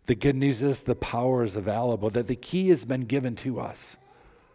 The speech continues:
And the promise has been made that God will set us free and break the chains from our life. That's the good news of the gospel,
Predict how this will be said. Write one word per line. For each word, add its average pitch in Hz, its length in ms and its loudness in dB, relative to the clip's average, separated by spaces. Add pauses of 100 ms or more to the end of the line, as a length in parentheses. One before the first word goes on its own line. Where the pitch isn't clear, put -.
(400)
And 110 100 -4
the 117 80 0
promise 160 460 4
has 131 140 -4
been 131 200 0
made 147 260 2
that 117 160 0
God 120 220 2
will 117 120 0
set 117 280 -4
us 120 140 -2
free 123 340 -2
and 107 140 -4
break 110 300 -2
the 107 100 -6
chains 104 480 -8
from 92 200 -8
our 95 120 -4
life. - 500 -6 (500)
That's 139 460 0
the 143 120 -4
good 117 200 0
news 117 380 0
of 98 80 -6
the 110 80 -6
gospel, 98 640 -8